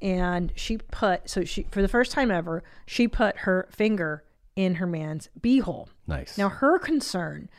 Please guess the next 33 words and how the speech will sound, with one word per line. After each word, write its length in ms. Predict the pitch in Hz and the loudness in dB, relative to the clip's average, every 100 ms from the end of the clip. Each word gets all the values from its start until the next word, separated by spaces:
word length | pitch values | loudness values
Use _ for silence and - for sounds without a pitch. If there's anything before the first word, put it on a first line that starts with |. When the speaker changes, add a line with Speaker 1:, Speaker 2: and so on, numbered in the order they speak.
| - - | -20 -4
Speaker 1:
was 220 | 196 190 | 0 2
that, 340 | 185 175 180 180 | 2 2 0 -2
does 160 | 190 | 0
this 180 | 214 247 | 0 4
mean 200 | 240 214 | 6 6
every 340 | 202 185 190 | 6 4 0
time 400 | 185 202 180 175 - | 0 0 0 -2 -4
I 80 | 175 | -6
have 340 | 180 170 165 | -4 -6 -6
to 300 | - 165 160 156 - - - _ - | -6 -6 -6 -8 -18 -20 -20 _ -6
raise 400 | 196 208 214 196 | 4 8 8 8
the, 360 | 190 196 170 185 | 2 0 0 0
the 100 | - | 4
Speaker 2:
No. 40 | |
Speaker 1:
bar? 340 | 196 226 143 - - - - | 6 6 4 -6 -20 -18 -6
Speaker 2:
No. 220 | 90 - | -6 -4
Speaker 1:
That's 180 | - 170 | -6 -6
what, 220 | 190 - - - _ - - | -6 -10 -16 -20 _ -16 -14
<coughs> 500 | - - - - - | -6 -6 -4 -10 -6
that's 200 | 226 220 | -2 -2
what 80 | 202 | -2
Nadav 320 | 175 190 196 | -2 -2 -4
said. 220 | - - - - | -10 -16 -18 -6
Speaker 2:
No. 240 | 117 87 - - | 0 0 0 -4
Speaker 1:
Why? 240 | 226 - - - - - - | -2 -2 -6 -10 -16 -18 -12
Speaker 2:
You, 100 | 131 - | -12 -8
you 260 | 139 123 147 | -6 0 6
don't 80 | |
have 100 | 180 | 6
to 60 | 151 | 8
raise 200 | 127 127 | 6 6
the 80 | 117 | 4
bar 300 | 107 107 - | 6 6 6